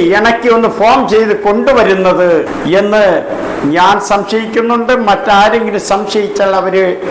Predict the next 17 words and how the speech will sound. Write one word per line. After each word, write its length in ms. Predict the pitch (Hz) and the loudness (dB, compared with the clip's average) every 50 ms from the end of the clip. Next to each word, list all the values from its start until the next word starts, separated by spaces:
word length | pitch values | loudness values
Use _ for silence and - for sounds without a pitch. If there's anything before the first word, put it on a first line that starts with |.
| - | -6
കുറ്റം 280 | 156 156 - - 202 185 175 175 | -6 -6 -4 -2 -4 -2 -2 0
പറയാനും 400 | 160 165 170 180 202 226 220 220 - - | 0 0 0 0 0 -2 -6 -8 -8 -8
പറ്റില്ല. 300 | - - - 104 - - - - - - - - - - - - 117 143 | -8 -8 -8 -8 -8 -8 -10 -12 -14 -14 -14 -12 -10 -10 -6 -4 -2 0
ഏതായാലും 540 | 160 202 226 247 247 254 254 - - 233 - - - - - - - - - - - - - 160 | 2 2 4 4 4 4 4 2 2 0 -2 -4 -6 -8 -8 -8 -8 -8 -10 -10 -10 -8 -4 -2
പിണറായി 520 | 170 175 196 214 226 240 262 269 277 277 277 277 | -2 0 2 2 4 4 4 4 4 4 2 2
വിജയനോട് 480 | 254 247 269 269 269 269 269 269 262 254 254 | 2 4 4 4 4 4 4 4 4 4 4
ഞാൻ 120 | 254 247 247 247 240 | 2 2 2 2 2
ഒരു 100 | 240 240 233 | 2 2 2
കാര്യം 260 | 240 226 226 233 226 214 | 2 2 2 0 0 0
പറയാം, 340 | 202 202 196 190 175 156 143 - - - - - - - - | 2 2 2 2 2 2 0 -2 -4 -8 -8 -8 -6 -4 -2
ഖലീഫമാരെ 760 | - - 208 247 254 - 226 240 240 247 247 247 247 247 247 233 - - 208 | 0 0 0 0 0 2 2 2 2 4 4 4 4 4 2 2 2 2 0
അപമാനിച്ചാൽ 800 | 208 233 247 247 254 254 254 254 247 254 254 247 240 233 214 180 - - - - - - - - | 2 2 2 2 2 2 2 2 0 0 2 2 4 4 4 2 0 -2 -6 -8 -8 -8 -4 -2
താങ്കൾക്ക് 600 | 147 180 208 240 240 233 233 233 233 240 226 220 208 196 196 208 214 | 0 2 2 2 4 4 4 4 4 2 2 2 2 2 2 2 2
ഒരു 160 | 226 220 226 226 226 226 220 | 4 2 2 2 0 0 2
നേട്ടവും 480 | 226 226 226 - - 240 240 240 240 233 233 | 2 2 2 2 2 2 4 4 4 4 2
ഉണ്ടാകില്ല, 480 | 226 220 214 208 202 202 190 180 165 143 120 104 - - - - - - 147 | 2 2 4 4 4 4 2 2 0 0 0 -2 -6 -8 -10 -8 -6 -2 0
താങ്കളുടെ 500 | 156 180 196 202 202 202 190 190 190 | 2 2 2 2 2 0 0 2 0